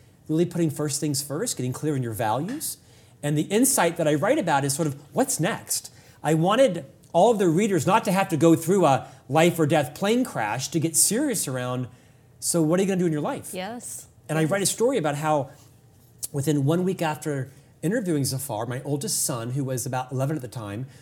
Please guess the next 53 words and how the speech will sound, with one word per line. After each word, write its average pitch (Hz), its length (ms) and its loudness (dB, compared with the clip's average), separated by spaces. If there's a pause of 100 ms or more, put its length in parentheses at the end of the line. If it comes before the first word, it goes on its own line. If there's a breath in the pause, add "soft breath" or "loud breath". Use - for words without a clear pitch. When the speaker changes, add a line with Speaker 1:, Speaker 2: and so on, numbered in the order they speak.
(140 loud breath)
Speaker 1:
was 127 160 -4
writing 143 200 0
an 143 40 0
assignment 135 400 -2
for 135 80 -6
school. - 440 -4 (340 soft breath)
And 147 80 -2
he 147 60 2
had 170 180 -2
to 220 60 -6
write 208 220 -4
down 160 220 -4
all 139 220 -4
of 135 80 -4
his 123 140 -4
traditions. - 840 -6 (340)
This 143 100 -4
is 151 140 2
Thatcher. 131 420 -2
He's 104 160 -6
my 135 100 -2
twelve-year-old 117 580 -2
now, 101 200 -4
Speaker 2:
Love - 40 -4
Speaker 1:
and 190 180 -4
Speaker 2:
him. 196 80 -12 (140)
Speaker 1:
named 160 260 6
after 156 240 2
my 147 120 0
hero, 147 300 2
Margaret 139 380 2
Thatcher. 123 360 -2
Speaker 2:
Yes. 175 100 2
Speaker 1:
And - 60 -12 (160 loud breath)
he's 185 220 0
writing 196 340 4
a 277 60 4
story 170 400 4
about 160 180 2
all 147 160 0
of 131 60 -2
his 147 120 -2
family 139 240 -2
traditions. 180 680 -6 (680 soft breath)
And 151 100 -2
I 151 80 0
peered 285 300 -4
over 233 240 0
his 160 120 -2
shoulder, 143 600 -6 (280 loud breath)
and 160 100 2
he 175 80 2
said, 160 500 2